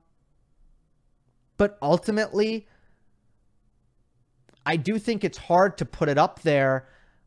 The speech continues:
you know, top ten of all time. I, I think it might be in there,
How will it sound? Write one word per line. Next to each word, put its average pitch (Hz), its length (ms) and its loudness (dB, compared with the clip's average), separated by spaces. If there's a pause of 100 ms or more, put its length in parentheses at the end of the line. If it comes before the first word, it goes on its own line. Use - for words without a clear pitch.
(260)
you 147 120 -2
know, 143 160 0
top - 380 -2
ten 175 160 -2
of 147 140 0
all 139 120 4
time. 175 380 -4
I, 151 200 -6 (920)
I 151 120 -4
think 196 240 -4
it - 120 -4
might 139 420 -4
be 202 120 2
in 214 140 0
there, 233 340 -2